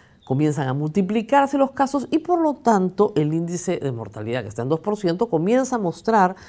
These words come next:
en noticieros, ¿no es cierto?, el número de personas fallecidas.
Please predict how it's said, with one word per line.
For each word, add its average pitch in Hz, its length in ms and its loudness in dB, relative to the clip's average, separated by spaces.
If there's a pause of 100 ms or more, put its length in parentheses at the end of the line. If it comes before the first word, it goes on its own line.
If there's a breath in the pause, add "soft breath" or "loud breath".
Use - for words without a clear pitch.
(220 loud breath)
en 135 140 -2
noticieros, 190 680 6
¿no 156 80 -2
es 147 60 -6
cierto?, 214 320 0
el 151 180 2
número 175 300 0
de 143 60 -2
personas 123 360 -6
fallecidas. 151 640 -2